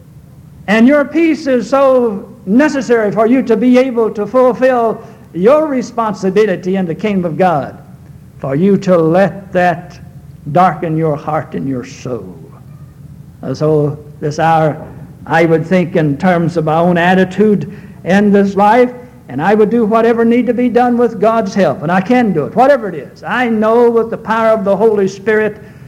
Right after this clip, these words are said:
that whatever needs to be done this morning can be done in order that this life of mine will be renewed completely and totally.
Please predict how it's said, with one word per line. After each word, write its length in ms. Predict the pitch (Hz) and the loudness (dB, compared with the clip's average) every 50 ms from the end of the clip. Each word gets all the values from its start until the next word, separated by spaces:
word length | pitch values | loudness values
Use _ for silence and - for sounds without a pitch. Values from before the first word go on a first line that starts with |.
| - - - | -20 -8 -2
that 160 | 180 170 170 | 0 0 4
whatever 360 | 170 226 254 277 277 269 254 | 4 4 4 4 2 0 0
needs 400 | 233 240 247 285 269 254 226 - | 0 0 0 0 0 -2 -4 -4
to 100 | - 247 | -4 -2
be 180 | 226 247 247 240 | 0 0 0 0
done 520 | 190 180 247 247 240 240 233 233 226 226 | 2 2 2 2 2 2 0 0 0 2
this 260 | 190 226 220 226 226 | 2 0 0 -2 -4
morning 540 | - 208 220 202 175 147 127 120 117 120 123 | -2 0 0 0 0 -2 -6 -8 -10 -12 -14
can 500 | - - 220 240 226 226 226 226 226 190 | -6 -4 -2 0 0 2 2 2 2 2
be 160 | 208 208 208 | 0 -2 0
done 580 | 185 202 214 208 185 151 143 147 156 160 160 - - - - - | 2 2 2 2 2 0 -2 -4 -6 -6 -8 -12 -18 -20 -16 -8
in 140 | - 165 170 | -6 -2 0
order 200 | 202 226 220 214 | 2 2 2 2
that 180 | 196 202 196 202 | 2 0 0 0
this 320 | 220 208 202 - - - | 0 -2 -2 -4 -8 -4
life 300 | 180 185 202 190 180 - | -2 0 0 0 0 -2
of 100 | 196 180 | -2 -2
mine 300 | 180 190 190 190 190 185 | 0 0 2 2 2 0
will 100 | 185 185 | 0 0
be 200 | 156 180 185 190 | 0 2 0 2
renewed 800 | 170 156 151 143 143 151 190 220 240 247 233 202 170 - - - - - - - - - - - | 0 -2 -2 -2 0 2 4 4 4 4 2 0 -2 -8 -12 -18 -18 -20 -20 -20 -20 -20 -20 -14
completely 1000 | - - 143 127 117 - - - 160 175 165 170 - - 147 143 147 143 127 - - - - - - - - - - | -8 -6 -6 -6 -6 -8 -6 -2 -2 -2 -2 -2 -8 -8 -4 -2 -2 -2 -4 -6 -10 -16 -20 -20 -20 -20 -20 -20 -12
and 400 | - 143 143 139 131 123 120 - | -6 -4 -4 -2 -4 -4 -6 -10
totally. 540 | - - 151 139 123 113 104 95 92 87 87 | -4 -2 -2 -2 -2 -4 -10 -14 -16 -16 -18